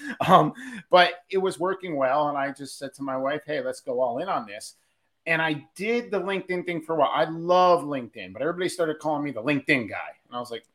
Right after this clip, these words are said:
"No, no, no, no, I don't wanna be the LinkedIn guy. And I love LinkedIn, okay? Great program, but I like all social media also."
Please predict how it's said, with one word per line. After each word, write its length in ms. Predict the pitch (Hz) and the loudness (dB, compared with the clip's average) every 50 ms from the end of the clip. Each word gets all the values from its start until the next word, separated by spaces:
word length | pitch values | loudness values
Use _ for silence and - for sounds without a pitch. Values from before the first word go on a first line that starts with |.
| _ _ | _ _
"No, 140 | 156 160 165 | -8 -6 -4
no, 100 | 165 170 | -2 -2
no, 120 | 165 165 | -2 -2
no, 120 | 165 160 160 | 0 2 2
I 60 | 175 | 4
don't 100 | 175 170 | 4 4
wanna 140 | 175 160 156 | 4 4 4
be 80 | 156 | 2
the 80 | 123 120 | -2 -2
LinkedIn 340 | 113 120 117 - 107 107 98 | -4 -8 -10 -12 -14 -14 -10
guy. 80 | - | -8
And 80 | - 185 | -4 -2
I 120 | 196 202 | 0 0
love 360 | 196 190 214 240 262 254 - 226 | 6 8 8 8 8 6 2 0
LinkedIn, 420 | 220 202 180 160 - 156 127 110 | -2 -2 -2 -2 -2 -4 -4 -4
okay? 260 | 113 113 - 156 175 180 | -4 -2 2 2 2 2
Great 340 | - 190 208 214 208 208 | 0 -4 -4 -4 -6 -6
program, 460 | - - 190 196 185 185 196 196 190 - | -6 -4 -4 -2 0 2 2 2 2 0
but 120 | 175 165 - | 0 0 0
I 160 | 143 175 202 | 2 2 2
like 320 | 202 196 185 175 160 156 - - | 4 6 6 6 6 4 0 0
all 240 | - 180 233 294 294 | 2 4 6 6 6
social 420 | 294 - - 160 151 - - 131 113 | 4 2 -2 -4 -4 -4 -6 -8 -10
media 300 | 117 113 110 107 110 - | -10 -10 -10 -10 -8 -2
also." 540 | - 160 180 180 - - - 78 - - | 2 2 2 2 2 -2 -8 -12 -12 -14